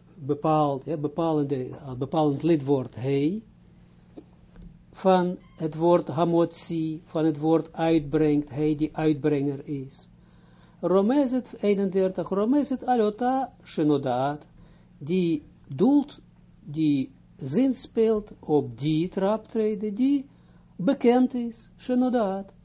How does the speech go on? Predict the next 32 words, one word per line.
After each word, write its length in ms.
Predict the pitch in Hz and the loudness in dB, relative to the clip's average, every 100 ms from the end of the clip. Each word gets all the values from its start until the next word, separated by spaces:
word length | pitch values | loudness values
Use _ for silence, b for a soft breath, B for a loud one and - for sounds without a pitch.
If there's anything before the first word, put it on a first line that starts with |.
| - b b b | -20 b b b
We 220 | b 185 214 | b 2 4
één 300 | 254 302 294 | 8 8 8
kamoge, 500 | 285 226 214 208 214 | 6 6 6 4 2
en 200 | 196 202 | 0 0
dat 180 | 208 | 2
er 160 | 226 226 | 0 0
geen, 260 | 240 294 285 294 | 0 0 0 -6
geen 640 | 220 214 202 247 277 269 | -8 -8 -4 -2 0 -2
als 320 | - 247 240 - | -2 -6 -6 -10
die 340 | 143 180 196 - | -8 -6 -8 -6
bestaat. 480 | 185 - 175 170 170 | -8 -6 -8 -8 -10
Dus 280 | 156 185 - b b - | -8 -8 -10 b b -4
betekent 420 | 180 202 202 - | 0 0 -2 -2
een 160 | 208 | -2
bepaalde 680 | 190 233 285 294 262 247 247 - - - | -2 0 2 4 2 0 -2 -6 -20 -4
eentje, 460 | 196 170 143 - | 0 0 0 -4
niet, 380 | 135 165 269 269 | -4 0 0 0
eh, 500 | - 220 202 185 175 165 - - - - - - - - - - - - | -6 -6 -2 0 0 -4 -12 -20 -20 -20 -20 -20 -20 -20 -20 -20 -20 -12
in, 280 | - 185 170 | -2 0 0
in 140 | 196 180 | 0 0
de 80 | 160 | 2
rij 420 | 156 160 156 151 - - | 4 4 4 2 -6 -20
van, 340 | - 156 147 | -6 -2 -2
in 140 | 151 147 | -2 -4
de 80 | 139 | -2
reeks 380 | 143 143 - | -2 -2 -4
van, 240 | - 139 131 - - 151 127 - | -8 -6 -6 -10 -20 -20 -18 -10
ja, 200 | 190 269 | -6 -6
dus 180 | 165 151 | -6 -8
een 140 | 147 | -8
bepaalde 640 | 151 - 233 226 202 190 - - - - - | -8 2 6 6 4 -2 -4 -12 -20 -20 -4
traptreden. 680 | 156 139 - 123 113 - | 0 0 -2 -12 -14 -20